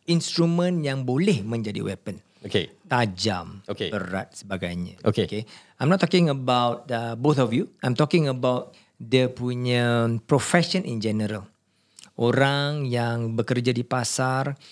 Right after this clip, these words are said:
Speaker 1: sama ada jual ikan ataupun jual daging, yang memang kerja keras. You know, sometimes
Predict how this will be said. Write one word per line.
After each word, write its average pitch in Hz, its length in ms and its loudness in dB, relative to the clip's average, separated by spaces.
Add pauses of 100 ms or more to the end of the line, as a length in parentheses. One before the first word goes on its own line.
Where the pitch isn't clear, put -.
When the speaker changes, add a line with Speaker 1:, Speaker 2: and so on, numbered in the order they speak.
(120)
Speaker 1:
sama 127 360 -2
ada 131 140 4
jual 127 240 4 (100)
ikan 131 280 0
ataupun 131 320 -2
jual 117 160 2
daging, 127 580 0 (400)
yang 120 840 0 (720)
memang 190 300 0
kerja 226 220 0
keras. 208 520 -2 (880)
You - 120 -8
know, 190 140 -2
sometimes 175 720 0